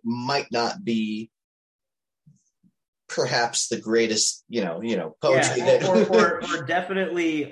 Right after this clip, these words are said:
Speaker 2: definitely not, uh,
Speaker 1: not something we'd write in our thirties, forties, and fifties, right?
Speaker 2: Right,
Speaker 1: That's
Speaker 2: exactly.
Speaker 1: <laughs> and that's okay,
Speaker 2: You know,
Speaker 1: because I think it's
Speaker 2: um,
Speaker 1: important.
Speaker 2: Yeah, hold on one second. I'm, I'm gonna, I, I, I, I remember one passage from this whole thing, okay?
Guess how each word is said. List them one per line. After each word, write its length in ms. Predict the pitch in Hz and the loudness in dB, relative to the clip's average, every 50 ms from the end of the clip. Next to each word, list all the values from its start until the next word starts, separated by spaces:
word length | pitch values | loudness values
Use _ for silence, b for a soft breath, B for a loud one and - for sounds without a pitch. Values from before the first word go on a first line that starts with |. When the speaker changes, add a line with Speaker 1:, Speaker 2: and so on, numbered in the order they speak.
| 127 131 | -10 -8
Speaker 2:
definitely 640 | 127 143 147 147 - 165 165 156 135 147 151 143 139 | -6 -6 -6 -6 -6 -6 -6 -6 -4 -4 -2 -2 -2
not, 500 | 131 127 127 127 131 131 131 131 - - | -2 -4 -4 -4 -6 -6 -8 -10 -12 -12
uh, 460 | 127 120 117 113 113 110 107 107 104 104 - - _ _ _ | -10 -10 -8 -8 -8 -10 -12 -14 -16 -18 -20 -20 _ _ _
Speaker 1:
not 300 | 170 202 262 269 247 - | 2 4 4 4 4 2
something 340 | - 226 208 190 208 190 180 | 0 0 0 2 2 2 4
we'd 200 | 170 170 156 139 | 4 4 2 2
write 220 | 135 139 139 139 | 2 2 2 2
in 60 | 143 | 2
our 120 | 127 123 123 | 2 0 0
thirties, 420 | 120 - 139 127 117 113 110 - | 0 -2 -2 -2 0 -2 -2 0
forties, 320 | - 120 110 104 98 92 98 | 0 -2 -2 0 -4 -6 -6
and 100 | 92 - | -4 -2
fifties, 380 | 117 107 - - - - - - | -2 -2 -2 -4 -10 -16 -12 -8
right? 140 | 123 131 139 | -4 0 0
Speaker 2:
Right, 300 | 143 139 135 131 127 120 | 0 2 0 0 -2 -4
Speaker 1:
That's 160 | 117 113 107 | -4 -6 -6
Speaker 2:
exactly. 540 | 107 - 117 117 180 - - - 220 190 - - - 175 - - | -4 -4 -2 0 0 0 0 0 -2 -2 -2 -2 -2 -2 -2 -4
Speaker 1:
<laughs> 240 | _ _ - - - | _ _ -12 -4 0
and 100 | 175 190 208 | 2 4 6
that's 200 | 240 - - 240 | 4 4 6 4
okay, 360 | 208 - 285 302 320 - - | 4 4 4 4 6 6 6
Speaker 2:
You 60 | - | 4
know, 60 | 185 | 2
Speaker 1:
because 260 | - - 175 - - - _ - | 0 -2 -4 -6 -8 -6 _ 0
I 60 | 165 | 2
think 180 | - 185 185 180 | 4 4 4 2
it's 120 | 139 131 131 | 2 0 -2
Speaker 2:
um, 60 | - | -4
Speaker 1:
important. 400 | - - - 92 95 95 90 - - _ _ _ B B B B B B B 127 | -2 0 0 0 0 -2 -8 -12 -16 _ _ _ B B B B B B B -4
Speaker 2:
Yeah, 220 | 139 151 131 117 | -2 -2 -2 -2
hold 160 | - 170 165 | -4 -4 -2
on 180 | 156 139 127 131 | -2 -2 -2 -2
one 160 | 151 160 160 | -4 -4 -6
second. 320 | - 175 160 - 139 123 | -4 -6 -6 -4 -6 -8
I'm, 140 | 123 123 127 123 | -8 -10 -10 -10
I'm 80 | 127 135 | -10 -8
gonna, 240 | 151 147 143 131 - _ | -8 -8 -10 -12 -14 _
I, 120 | - 131 127 - _ - | -14 -14 -14 -16 _ -16
I, 100 | 139 135 - - - - _ - | -14 -14 -14 -16 -20 -20 _ -6
I, 120 | 135 160 165 | -4 -4 -4
I 180 | 185 147 165 | -4 -4 -4
remember 500 | 170 170 160 160 160 180 196 214 202 175 | -4 -2 -2 -2 -2 -2 -2 -2 -2 -4
one 440 | 143 120 113 123 147 165 196 214 196 | -4 -4 -6 -6 -6 -4 -6 -6 -8
passage 520 | - 180 165 160 160 - - - 139 127 - | -10 -10 -10 -8 -10 -12 -10 -10 -12 -12 -12
from 220 | - - 123 117 | -12 -12 -12 -12
this 160 | 113 110 107 - | -12 -14 -16 -14
whole 340 | - 135 135 139 143 143 - - | -10 -8 -8 -8 -8 -10 -12 -12
thing, 260 | 135 127 113 95 - - _ - | -12 -12 -12 -12 -16 -20 _ -20
okay? 420 | 104 - - 107 107 107 123 131 | -20 -18 -18 -16 -14 -14 -16 -16